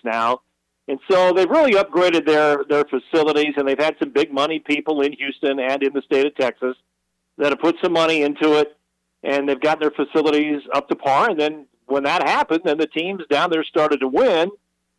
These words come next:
And Houston, of course, as we all know, went to the Final Four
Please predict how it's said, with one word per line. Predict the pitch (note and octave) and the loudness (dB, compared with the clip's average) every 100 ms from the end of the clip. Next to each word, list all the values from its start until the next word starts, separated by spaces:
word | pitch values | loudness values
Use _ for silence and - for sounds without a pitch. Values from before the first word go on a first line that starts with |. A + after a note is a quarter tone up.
| - | -8
And | C3 C#3+ C#3 | -4 -2 0
Houston, | C#3+ E3 E3 E3 | -2 0 0 -2
of | C3+ | 0
course, | D3 D3 D3+ | 0 0 -4
as | |
we | A#2 | -2
all | B2+ D#3+ | 0 2
know, | C#3+ | 0
went | C3+ D3+ | 0 0
to | C#3 | -2
the | B2 | -4
Final | - B2+ D#3 D#3 - | 0 0 0 -2 -2
Four | D3 D3 D3+ D3+ | 2 4 2 0